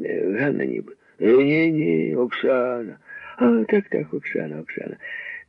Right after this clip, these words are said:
То в Григора Ганна, а я, я їхній родич, знаєте, ж далеко їду, так оце і заїхав. Так що вони, мабуть, удома тепер, га? З роботи вернулись?"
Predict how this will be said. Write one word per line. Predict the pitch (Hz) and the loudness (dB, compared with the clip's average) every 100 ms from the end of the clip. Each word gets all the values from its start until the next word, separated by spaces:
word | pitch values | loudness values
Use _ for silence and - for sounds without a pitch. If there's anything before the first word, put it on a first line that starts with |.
| _ _ | _ _
То | 156 143 131 | 6 8 8
в | |
Григора | 120 123 80 73 | 6 4 2 0
Ганна, | 67 - 73 78 | -2 -2 -2 -2
а | 85 | 0
я, | 95 - - 165 - - - - - | 0 -2 -2 -6 -6 -6 -4 -2 -2
я | - 117 | 0 2
їхній | 101 - 101 92 | 2 0 0 0
родич, | 85 76 76 - | 0 -4 -8 -8
знаєте, | - 127 131 - 90 | -12 -10 -10 -6 -4
ж | 90 | -4
далеко | - 123 104 - - | -6 -6 -6 -6 -6
їду, | 127 123 - | -6 -8 -8
так | - - | -10 -10
оце | - - - - - - | -6 -6 -6 -12 -12 -10
і | - 78 | -8 -2
заїхав. | 71 80 123 - - 60 - - - - | -2 -2 -4 -6 -8 -8 -10 -12 -10 -4
Так | 170 156 | -2 -2
що | - 175 | 0 2
вони, | 175 | 2
мабуть, | 175 175 175 | 0 0 -2
удома | 202 202 180 | 2 2 2
тепер, | - - - | -2 -8 -10
га? | - 160 170 _ _ - | -8 -8 -8 _ _ -4
З | |
роботи | 170 170 175 170 | 0 2 2 2
вернулись?" | 175 185 160 - | 0 0 -4 -6